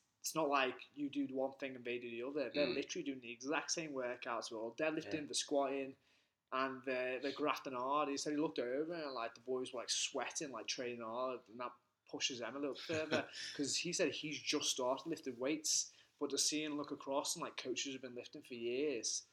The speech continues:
Speaker 1: in the same, like, kind of, like, in the same heat, sweating, giving graft, it was like, "Oh, this is,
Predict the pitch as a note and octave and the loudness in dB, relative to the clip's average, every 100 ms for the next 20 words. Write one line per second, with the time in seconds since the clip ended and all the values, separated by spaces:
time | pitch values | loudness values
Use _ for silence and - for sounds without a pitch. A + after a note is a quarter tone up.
0 | _ _ - C3+ B2+ - C#3 C3+ C3+ B2+ | _ _ -10 -4 2 2 4 0 0 0
1 | A#2+ - C3+ B2 A#2 A#2+ A2+ G#2+ G#2 - | 0 -2 -2 -2 -4 -2 0 0 -2 -8
2 | C3+ C3 - D3 C3+ - D#3 D3+ - - | -6 -2 0 0 -2 -4 -4 -2 0 2
3 | D3+ C#3 C3+ D3+ C3+ B2+ B2+ B2 C3+ D#3 | 4 2 2 -4 -4 -6 -8 -4 0 0
4 | B2 - B2 A#2 B2 A2+ F3+ C#3+ G#2+ C3+ | -2 -6 -4 -2 -2 -2 -2 0 0 -2
5 | C3+ G#2+ - | -4 -4 -4